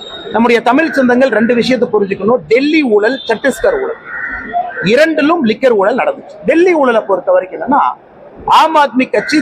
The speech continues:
தலைவர், முதலமைச்சர் அண்ணன் அரவிந்த் கெஜ்ரிவால் அவர்கள் இந்த டாஸ்மார்க்குக்காக அவங்களுடைய அபிஷியல் பாலிசியை ட்வீக் பண்ணி ஒரு புதுசா ஒரு பாலிசியை கொண்டு வந்து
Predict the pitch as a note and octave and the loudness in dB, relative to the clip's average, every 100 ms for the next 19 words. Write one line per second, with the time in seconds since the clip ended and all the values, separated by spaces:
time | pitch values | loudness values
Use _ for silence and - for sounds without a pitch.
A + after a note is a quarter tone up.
0 | - G3 A#3 C4 A3 G#3 A#3 A3 G3+ C4+ | 0 0 2 2 0 0 0 0 0 0
1 | C4+ E3+ A3+ G#3 G3+ C#4+ C4 A3 G3 F#3+ | 0 0 0 2 2 2 0 0 0 0
2 | E3+ C#3+ C#3+ - - - - - - - | 0 -2 -2 -4 -4 -14 -18 -20 -20 -20
3 | - - - - A3+ A#3 - B3 E4 - | -20 -20 -8 0 2 2 2 2 2 0
4 | D#4+ D4+ C#4 B3 A#3 A3 C#4 C4 A#3 A3 | 0 0 0 0 2 2 2 2 2 2
5 | G3 G3+ D#4 D4+ D4 B3+ - A3 C#4 C4 | 2 2 0 2 0 -2 2 2 2 -2
6 | B3+ - - D#4 - - - - - - | -2 0 0 -2 -2 -6 -6 -12 -20 -20
7 | - - - - - - B3 B3 C4+ E4+ | -20 -20 -20 -20 -10 0 0 2 0 0
8 | C#4+ E4 D4+ B3+ - A#3 C4 - A#3 - | 0 0 2 2 2 2 2 -2 -2 0
9 | G#3+ A3 G3+ E3 G#3+ | 0 2 0 0 0